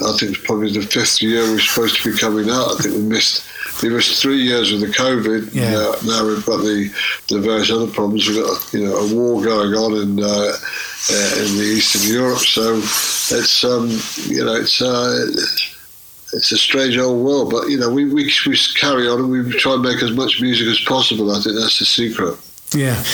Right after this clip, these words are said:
Speaker 2: And, uh, you know, "Mirror to the Sky" obviously the new record. When did you guys start working on the, on the songs?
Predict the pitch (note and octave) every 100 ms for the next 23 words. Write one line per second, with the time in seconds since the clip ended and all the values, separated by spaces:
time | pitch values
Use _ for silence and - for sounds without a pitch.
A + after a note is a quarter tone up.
0 | - - - D3+ D3+ D#3+ F3+ F#3+ D3+ C3
1 | D3 D#3 D#3+ B2+ B2+ - C#3 C#3 D3 C#3
2 | C3 A#2+ C#3 B2+ C3 B2 C3 D3+ F3+ D3
3 | G3+ A3 A3 G3+ G#3 - F3 E3 A#2+ C#3
4 | E3 E3+ F3 D3 C3+ B2 A#2+ A#2 C3 C3
5 | A#2 - A#2 G#2+ D3+ - - - -